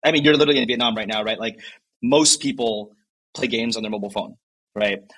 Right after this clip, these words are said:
Um, especially in emerging markets, right? Like Latin America, India, so on and so forth. And when I think about building a business, I really think about building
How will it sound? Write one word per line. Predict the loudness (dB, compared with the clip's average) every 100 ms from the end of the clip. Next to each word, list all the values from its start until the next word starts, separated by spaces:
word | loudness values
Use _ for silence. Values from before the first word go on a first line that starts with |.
| _ 0
Um, | 2 2 0
especially | 2 4 4
in |
emerging | 4 2 0
markets, | 0 -2 -2 0 0
right? | 0 -2
Like | -6 -4
Latin | -4 0
America, | 4 4 4 2 2 2
India, | 0 2 2 2
so | 2 0
on | 0
and |
so | -2 0
forth. | 0 0 -2 _ _ -20 _ 2
And | 2 2 -2
when | 0
I | 2
think | 2
about | 2 4
building | 2 2
a |
business, | 0 0 0 4 2 2 _
I | -2
really | 2 2
think | 0
about | 2 2
building | 0 -2 -2 -4